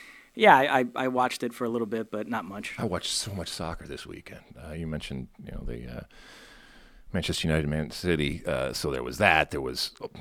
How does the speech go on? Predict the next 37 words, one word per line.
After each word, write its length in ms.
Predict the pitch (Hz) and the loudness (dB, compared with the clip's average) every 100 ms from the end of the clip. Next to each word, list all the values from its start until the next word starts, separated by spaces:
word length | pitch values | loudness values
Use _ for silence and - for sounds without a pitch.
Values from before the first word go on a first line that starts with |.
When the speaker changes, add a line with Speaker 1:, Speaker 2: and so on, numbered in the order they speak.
| - - - - - 95 | -18 -18 -18 -20 -12 -8
Speaker 2:
eleven 360 | 78 85 80 | -6 -6 -6
games 340 | 82 80 90 76 | -6 -6 -6 -6
or 60 | |
whatever 320 | 76 76 76 | -4 -2 -2
it 40 | 73 | -2
was 240 | 78 73 | -2 -2
when 120 | 73 | -6
it 80 | 76 | -10
comes 280 | 80 76 - | -8 -10 -8
to 120 | 80 | -4
Major 320 | 71 73 69 71 | -4 -4 -6 -8
League 140 | 71 | -6
Soccer, 480 | - 98 92 95 90 | 4 4 4 2 4
women's 420 | 104 98 92 90 | 6 8 6 4
national 380 | 95 90 - 85 | 0 0 -2 -2
team 240 | 90 82 | -2 -2
playing, 340 | - 87 80 87 | -2 -4 -4 -4
so 220 | - 123 | -2 0
much 160 | 101 | 0
soccer 340 | - 85 80 85 | 2 2 4 2
out 240 | 80 - | 2 0
there. 160 | 78 76 - - - | 0 0 -2 -10 2
I 80 | 117 | 8
also 320 | 240 - 214 | 10 10 8
watched 500 | 160 147 135 - - - - | 10 10 8 6 -6 -6 2
a, 280 | 101 90 87 | 4 6 4
um, 440 | 92 80 73 71 - | 2 0 0 -4 -4
a 80 | 95 | 0
documentary, 840 | 107 131 - 104 90 85 - 65 | 4 4 4 4 4 2 -2 -6
'cause 140 | - 92 | -4 -2
I 80 | |
know 160 | 92 101 | 2 4
how 80 | 98 | 2
much 260 | 90 - | 0 0
you 80 | 87 | -2
love, 380 | 85 78 73 80 | 0 0 -2 -4
uh, 280 | 78 73 | -4 -2